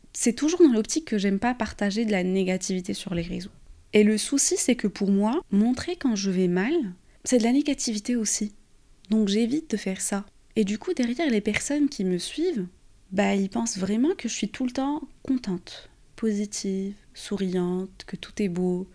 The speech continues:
que tout est rose. Alors que chérie, <laughs> pas du tout. Ça fait un an que j'ai une psy, que je vois aussi souvent que je peux.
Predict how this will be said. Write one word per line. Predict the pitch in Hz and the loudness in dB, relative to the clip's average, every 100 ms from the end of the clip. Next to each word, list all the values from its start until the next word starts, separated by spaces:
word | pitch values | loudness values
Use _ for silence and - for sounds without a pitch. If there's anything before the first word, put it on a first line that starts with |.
| - - - - | -20 -20 -20 -8
que | 202 | -6
tout | 220 226 | -4 -2
est | 226 | 0
rose. | 190 185 180 208 220 - - | 0 -2 -2 -4 -8 -16 -2
Alors | 233 202 - | -2 -2 -8
que | - 220 | -4 -2
chérie, | - 220 196 196 240 294 - - - - | 0 0 2 0 -2 -6 -10 -12 -12 -14
<laughs> | - - - - - - | -14 -16 -18 -18 -4 2
pas | 240 | 4
du | 254 | 4
tout. | - - 349 392 - - - - - - - - - | 0 4 4 4 -2 -16 -14 -10 -6 -6 -6 -6 -8
Ça | - - - | -18 -18 4
fait | 220 - | 4 6
un | 226 233 240 | 6 8 8
an | 240 247 | 6 2
que | - 208 202 190 190 | 2 4 4 4 4
j'ai | 185 | 2
une | 190 190 | 2 2
psy, | - 240 - - | 0 0 -2 -10
que | - 190 | -4 -2
je | 180 | 0
vois | 180 | 0
aussi | 180 - | 0 -2
souvent | 190 185 208 | -2 0 0
que | 247 202 | 2 0
je | - | 0
peux. | - | -2